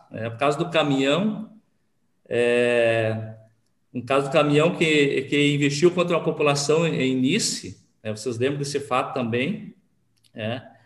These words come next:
Na Turquia, nós temos um, um policial que matou o embaixador russo, né? Na Alemanha, ta-, a Alemanha também foi, foi palco de, de atentados. O caso também daquele caminhão que invadiu uma feira em Berlim,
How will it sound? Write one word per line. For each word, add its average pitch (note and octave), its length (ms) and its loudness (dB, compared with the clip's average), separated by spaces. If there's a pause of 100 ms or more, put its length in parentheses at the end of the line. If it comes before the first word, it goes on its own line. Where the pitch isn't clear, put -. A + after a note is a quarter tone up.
(100)
Na C3 80 -2
Turquia, E3 560 4
nós D#3+ 140 2
temos E3 260 0
um, D#3+ 60 -4
um D3 260 -4
policial D3 520 0
que F#3+ 80 -2
matou D#3 260 0
o - 20 -6
embaixador D3 460 -2
russo, - 720 -2 (380)
né? A2 240 -10 (300)
Na C3+ 100 0
Alemanha, E3 460 6
ta-, F3 160 2
a D3 140 0
Alemanha D3+ 320 2
também F#3 300 0
foi, F3 280 2 (120)
foi D3 160 2
palco D#3 340 -4
de, C#3 220 -6
de A2+ 220 -4
atentados. B2 680 -2 (600)
O - 140 -20
caso D3+ 400 2
também D3 260 2
daquele E3 240 0
caminhão D3 380 0
que D3+ 100 -6
invadiu D3 420 -2
uma D3+ 160 0
feira D#3 280 0
em D#3+ 60 -2
Berlim, B2+ 640 -2